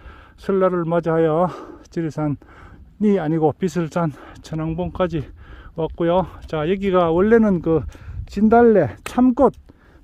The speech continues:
어, 으로, 참꽃으로 전국에서 가장 유명한 곳인데요. 저 앞에 보이는 저곳이 참꽃 군락지입니다. 지금은 한겨울이라서 참꽃은 볼 수가 없어서 좀 아쉬운데, 자, 그리고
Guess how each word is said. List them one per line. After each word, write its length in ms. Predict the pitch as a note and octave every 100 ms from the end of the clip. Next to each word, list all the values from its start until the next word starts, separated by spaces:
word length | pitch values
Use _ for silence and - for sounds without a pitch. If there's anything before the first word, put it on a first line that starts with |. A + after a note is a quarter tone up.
| -
어, 40 | D#3 D3 D#3 D3+ D#3 F3
으로, 260 | G#3 B3 G#3+ -
참꽃으로 760 | G#3 A3 G3+ - A#3 A3+ A3+
전국에서 420 | G3 G3+ F#3+ E3
가장 220 | D#3+ E3+ D#3
유명한 360 | D#3+ E3 D#3
곳인데요. 600 | C#3+ C3+ C#3 B2+ C3+ E3 - - - -
저 140 | - E3
앞에 220 | G#3 G3+
보이는 260 | F#3 F#3+ F#3+
저곳이 380 | F#3 G3+ F#3 F3
참꽃 420 | - G3+ F#3+ F#3+
군락지입니다. 760 | - A3 F#3+ - C3+ A2+ A#2 B2+ - - - -
지금은 380 | - D#3 D3 C#3+ -
한겨울이라서 920 | - F#3+ F#3 - G#3+ G3 D#3+ C#3+ F3 E3+ - - - - -
참꽃은 600 | - F3 F#3+ E3+ D#3+ D3+
볼 180 | C3+ D#3
수가 160 | - D3+
없어서 200 | C3+ C#3+
좀 220 | C3+ D3+
아쉬운데, 480 | D#3+ - C#3+ C#3+ D3+ - - - - - - - - - - -
자, 260 | - D#3+ C#3
그리고 320 | G3 F#3 F3